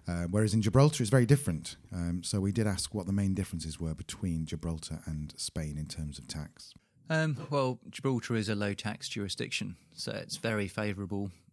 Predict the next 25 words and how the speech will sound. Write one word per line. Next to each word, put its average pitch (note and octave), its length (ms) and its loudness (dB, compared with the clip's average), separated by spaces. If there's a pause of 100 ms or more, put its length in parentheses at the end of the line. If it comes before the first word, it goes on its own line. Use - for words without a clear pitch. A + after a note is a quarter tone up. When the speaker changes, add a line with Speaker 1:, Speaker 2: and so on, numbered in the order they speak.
Speaker 2:
uh, G2 200 -6
very G2+ 260 0
low F#2 140 -2
taxes, G2 840 -4 (180)
uh, G#2+ 200 -6 (160)
good A2+ 180 0
quality G#2 320 -4
of G2 80 -4
life. A#2 540 -2
So - 120 -10
you G#2+ 140 -6
can G#2+ 140 -2
either, G#2 440 0
uh, A2 120 -4
well, A2 220 -2
as, G2 200 -6 (100)
as G2 140 -6
I F#2+ 40 -4
said G2+ 200 -4
earlier, G#2 300 -2
you G#2 200 -4
could G#2 220 -6
either G2+ 240 0
rent G#2 440 0 (120)
in G#2 240 -2